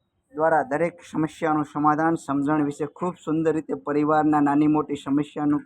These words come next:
કઈ રીતે સમાધાન મળી રહે અને પૂરો પરિવાર હળીમળીને સાથે રહે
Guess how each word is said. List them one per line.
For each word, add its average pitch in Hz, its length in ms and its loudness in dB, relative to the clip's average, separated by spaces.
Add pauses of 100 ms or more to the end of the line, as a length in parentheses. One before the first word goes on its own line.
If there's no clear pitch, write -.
કઈ 147 160 2
રીતે 151 280 -2
સમાધાન 143 500 0
મળી 143 200 4
રહે 139 200 0 (600)
અને 160 160 0
પૂરો 160 360 0
પરિવાર 156 420 2
હળીમળીને 151 600 0
સાથે 147 340 -4
રહે 143 180 0